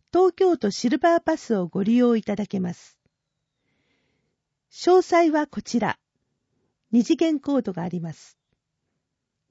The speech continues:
問い合わせ先、計画に関すること、東京都都市整備局交通企画課、電話、五三八八三三零四。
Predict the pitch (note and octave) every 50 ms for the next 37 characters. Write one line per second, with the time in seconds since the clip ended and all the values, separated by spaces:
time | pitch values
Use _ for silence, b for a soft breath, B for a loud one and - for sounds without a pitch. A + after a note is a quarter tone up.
0 | _ _ - E4+ F4+ E4+ E4+ E4+ E4+ E4 E4+ - - C#4+ - D4 C4 - - A#3+
1 | - - _ _ _ _ _ _ _ _ _ _ _ _ _ - - F4+ F#4+ F#4
2 | - F#4 F4+ - F4 E4 E4+ E4 - D#4 E4 E4 C#4 - - D#4 C#4 A3+ - F#3
3 | - - D3 G#2+ - _ _ _ _ _ _ _ _ _ _ _ - F#4 F#4 F#4+
4 | F4 - - F#4+ F#4 E4+ C#4+ - _ - F3+ C3 - - _ _ - - D4+ -
5 | - - - - F4 F4 F4 E4+ F4+ E4 - - A3+ - - D3 B2+ - - _
6 | - D4 E4+ F4 - - - D#4 D#4 D#4 D4 - - - - C4 B3+ - - -
7 | - - - - _ _ _ _ _ _ _ _ _ _ _ _ _ _ - C#4
8 | D#4+ D#4+ D4+ C#4+ C4+ A#3+ - - _ _ _ _ _ _ _ - A3+ D#4+ F#4 F#4+
9 | - - G4 F#4+ E4+ C4+ - - G3+ - - B3 A3 A3 A#3 - - - B2 -
10 | - _ _ _ _ - - D#4+ F#4 F#4 E4+ - F#4+ F4+ E4+ A#3 F#3+ E3 G3 A3
11 | A#3+ A#3+ A#3 A3+ G3+ F#3 D#3+ -